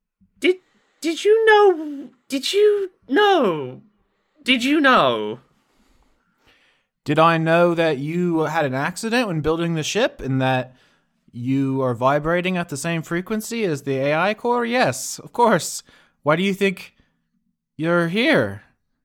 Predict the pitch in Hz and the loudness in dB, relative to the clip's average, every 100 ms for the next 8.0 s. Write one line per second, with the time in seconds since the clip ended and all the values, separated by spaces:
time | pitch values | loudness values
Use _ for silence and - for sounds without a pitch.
0 | _ _ _ _ _ _ _ _ _ _ | _ _ _ _ _ _ _ _ _ _
1 | _ _ _ _ _ _ _ _ _ _ | _ _ _ _ _ _ _ _ _ _
2 | _ 208 294 302 - _ _ _ _ _ | _ -12 -6 -6 -6 _ _ _ _ _
3 | _ _ _ _ _ _ _ _ _ - | _ _ _ _ _ _ _ _ _ -2
4 | 262 262 277 277 277 285 269 277 285 - | 0 0 -2 2 2 2 2 2 2 -2
5 | - - 233 233 220 220 233 208 233 208 | -8 0 2 4 0 0 -2 -2 -8 -2
6 | 226 214 208 196 151 147 123 117 - _ | 2 2 2 2 0 -2 -8 -8 -14 _
7 | 160 170 160 170 170 175 165 151 131 107 | 0 2 2 0 0 0 0 -2 -4 -6